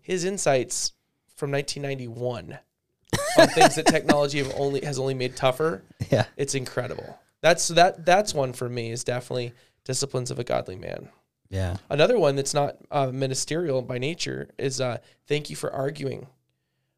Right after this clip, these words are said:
Speaker 1: um, by, uh, Jay Heinrichs.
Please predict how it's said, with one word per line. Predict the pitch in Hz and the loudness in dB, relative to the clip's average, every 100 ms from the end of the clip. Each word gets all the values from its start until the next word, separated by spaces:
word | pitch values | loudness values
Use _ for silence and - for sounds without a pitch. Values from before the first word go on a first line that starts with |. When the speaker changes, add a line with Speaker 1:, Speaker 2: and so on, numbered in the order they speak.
| _ | _
Speaker 1:
um, | 143 139 135 135 135 | -4 -2 -2 -6 -4
by, | 139 131 127 127 - | 0 0 0 -4 -6
uh, | - - - - - _ _ 147 | -6 -8 -12 -16 -20 _ _ _
Jay | - 147 | -2 -2
Heinrichs. | 139 143 147 135 - - - | -2 -4 -4 -6 -6 -4 -4